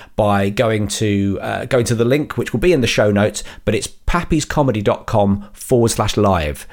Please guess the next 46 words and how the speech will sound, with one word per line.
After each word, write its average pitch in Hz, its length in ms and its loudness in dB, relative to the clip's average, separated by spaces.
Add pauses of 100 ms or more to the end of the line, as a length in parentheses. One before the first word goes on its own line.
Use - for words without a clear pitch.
(140)
That'll 123 180 0
be 110 80 -2
links 104 260 -4
to - 160 -4
all 175 240 2
of 117 60 -2
the 120 60 -4
different 107 240 -4
shows, 101 400 2 (340)
the 101 60 -2
Monday, 127 540 2 (140)
the 120 60 0
Tuesday, 101 680 0 (140)
and 104 120 0
the 101 40 4
Monday 98 240 4
and 82 80 -2
Tuesday 87 260 -2
together. 78 420 -4 (320)
So 107 300 0
also 208 280 2
as 123 100 2
well, 135 120 0
if 107 100 -2
you're 110 120 2
a - 20 -12
Patreon 127 360 0
member, 95 400 -2 (380)
you 101 140 -2
get 101 440 -4
a, 98 280 -2
uh, 90 160 -6
you 110 80 -8
get - 300 -8
two 147 180 2
pound 110 280 0
off - 120 -2
your 98 80 -4
ticket. - 460 -6 (340)
So 104 240 -2
well 165 300 0
worth 123 240 2
becoming 101 260 -4
a 87 60 -4
Patreon 107 380 -4
member. 76 340 -10